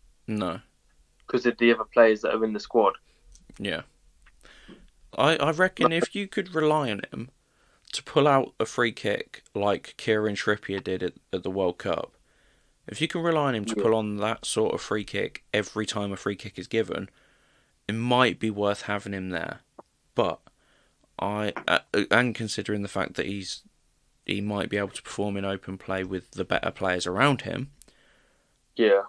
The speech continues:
Speaker 1: But realistically, do you wanna take that chance? Probably not, no.
Speaker 2: Yeah,
Speaker 1: It's not
Speaker 2: uh, that's
Speaker 1: worth
Speaker 2: what I was,
Speaker 1: it.
Speaker 2: that, that, I did say I don't think he would get in because of
Speaker 1: No.
Speaker 2: the other talent, but
Speaker 1: It's not worth it.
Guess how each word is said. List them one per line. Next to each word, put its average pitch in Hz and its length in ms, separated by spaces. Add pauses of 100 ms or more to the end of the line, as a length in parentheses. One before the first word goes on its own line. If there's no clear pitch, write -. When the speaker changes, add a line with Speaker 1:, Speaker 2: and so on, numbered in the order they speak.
Speaker 1:
But 104 360
realistically, 107 800
do - 180
you 101 100
wanna 95 160
take 95 220
that 95 160
chance? - 400
Probably 87 420
not, 90 300
no. 95 200 (1900)
Speaker 2:
Yeah, 107 360
Speaker 1:
It's - 80
not 117 80
Speaker 2:
uh, 135 220
that's - 100
Speaker 1:
worth - 0
Speaker 2:
what 123 60
I - 20
was, 110 120
Speaker 1:
it. - 160
Speaker 2:
that, 120 220 (100)
that, 110 260 (240)
I 123 100
did 131 260
say - 200 (120)
I 110 40
don't 110 280
think 113 200
he 113 160
would 110 200
get 107 120
in 107 100
because - 180
of 107 80
Speaker 1:
No. 101 80
Speaker 2:
the 104 120
other - 120
talent, 101 440 (180)
but 104 260
Speaker 1:
It's 160 240
not - 140
worth 87 320
it. 98 160